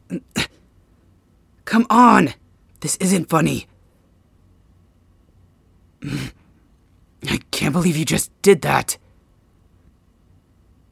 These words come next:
I know you only took two sips like me, but still. Uh, I thought I was sure, but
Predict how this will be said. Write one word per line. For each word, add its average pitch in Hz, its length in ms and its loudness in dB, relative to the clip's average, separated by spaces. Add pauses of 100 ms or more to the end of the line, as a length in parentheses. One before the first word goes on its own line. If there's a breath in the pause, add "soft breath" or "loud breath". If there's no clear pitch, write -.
(120)
I 165 120 2
know 180 200 4
you 180 180 2
only 160 220 2
took - 180 -4
two 160 220 -4
sips - 260 -6
like 127 160 -6
me, 127 220 -2
but 143 240 -6
still. 175 520 0 (2750)
Uh, 151 220 -4 (1900 soft breath)
I 160 140 0
thought 185 300 2
I - 80 2
was 160 140 0
sure, 160 260 0
but 151 280 -8